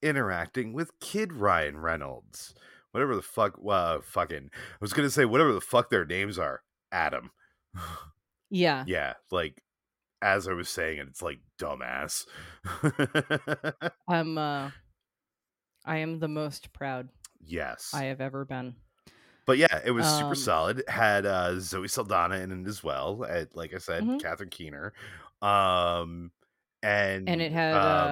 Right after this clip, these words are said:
Speaker 2: uh,
Speaker 1: fucking Mark Ruffalo.
Speaker 2: Yeah.
Speaker 1: So, you know, two M C U people with a third one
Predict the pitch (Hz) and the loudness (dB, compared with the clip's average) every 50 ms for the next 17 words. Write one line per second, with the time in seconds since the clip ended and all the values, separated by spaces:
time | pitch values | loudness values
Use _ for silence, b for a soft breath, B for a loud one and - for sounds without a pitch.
0 | 143 139 147 - - - 95 92 92 101 95 90 90 87 87 101 117 104 - 110 | -2 -4 -6 -10 -8 -8 -6 -4 -4 -4 -4 -6 -6 -4 -2 -2 -2 0 2 0
1 | - - 101 82 67 62 69 - _ _ _ _ _ _ _ _ _ _ _ _ | 0 0 0 -4 -4 -6 -8 -12 _ _ _ _ _ _ _ _ _ _ _ _
2 | _ _ - 139 156 214 180 101 90 - _ _ _ _ - _ _ _ _ _ | _ _ -6 0 0 2 0 0 -4 -10 _ _ _ _ -20 _ _ _ _ _
3 | _ - - - 107 104 98 92 90 87 87 85 76 76 78 95 107 95 80 73 | _ -14 -8 -4 -2 0 0 0 0 0 -2 -6 -10 -12 -8 -6 -6 -4 -4 -6
4 | 73 78 87 - b b b b b b b b b b _ _ _ _ - - | -8 -12 -14 -16 b b b b b b b b b b _ _ _ _ -12 -10
5 | - - 120 117 117 113 104 110 110 104 - - - 101 92 90 98 107 107 - | -6 -4 -2 -2 0 0 -2 -2 -2 -4 -6 -8 -8 -6 -6 -6 -6 -6 -8 -10
6 | - - 85 80 - 87 85 82 87 92 92 85 92 87 80 - 98 78 78 85 | -12 -12 -12 -10 -8 -6 -6 -4 -4 -6 -6 -4 -4 -6 -4 -6 -8 -10 -10 -10
7 | - _ - 95 90 95 95 87 87 87 87 85 82 82 78 | -12 _ -6 -2 -2 -2 -2 -2 -4 -4 -4 -4 -6 -10 -12